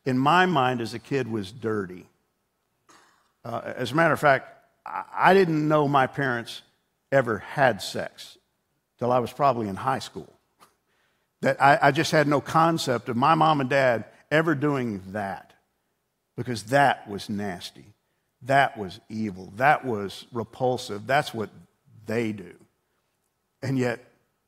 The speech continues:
they didn't have that concept. See, we've turned something that God has made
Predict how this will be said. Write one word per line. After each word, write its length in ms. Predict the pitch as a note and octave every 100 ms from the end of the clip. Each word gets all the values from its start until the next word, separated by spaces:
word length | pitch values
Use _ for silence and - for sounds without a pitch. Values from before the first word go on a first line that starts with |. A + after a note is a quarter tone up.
| _ _ _ _ B2
they 140 | A#2+
didn't 200 | D3 C3+
have 200 | B2 D3+
that 160 | A#2 E2
concept. 600 | - F2+ - - - _ _ _ _ _ _ _ _ -
See, 160 | C3+
we've 200 | C#3+ F3+
turned 260 | - F3 D3
something 340 | D#3+ D3 C#3
that 140 | B2+ A#2+
God 320 | C3 E3 D3+
has 260 | B2 A2+
made 480 | A#2 A2+ A2+ A2 G#2+